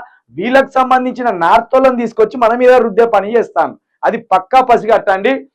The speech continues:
పది సీట్లు కాదు, ఒక్క గుండు సున్నా ఇచ్చి గుండు మీద దాన్ని పంపించేయండి. "ముస్లిం రిజర్వేషన్లు మాత్రమే రద్దు చేస్తాం." నిన్ను మరి ఏమనాలి? సన్యాసనల్లా, దద్దమ్మనల్లా,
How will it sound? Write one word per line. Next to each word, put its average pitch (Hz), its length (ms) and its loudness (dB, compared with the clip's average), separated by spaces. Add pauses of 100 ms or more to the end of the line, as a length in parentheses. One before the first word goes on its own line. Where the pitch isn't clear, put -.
(200)
పది 202 260 0
సీట్లు 247 240 -4
కాదు, 233 280 6 (540)
ఒక్క 180 280 -2
గుండు 220 360 -2
సున్నా 247 240 0
ఇచ్చి 208 260 0 (140)
గుండు 220 240 -2
మీద 254 180 0
దాన్ని 214 320 0 (720)
పంపించేయండి. 175 600 -8 (1500)
"ముస్లిం 196 360 -2
రిజర్వేషన్లు 277 640 2
మాత్రమే 269 420 2
రద్దు 254 200 0
చేస్తాం." 214 420 0 (640)
నిన్ను 233 340 -4
మరి 220 260 0 (120)
ఏమనాలి? 214 500 2
సన్యాసనల్లా, 190 840 -4 (160)
దద్దమ్మనల్లా, 180 800 0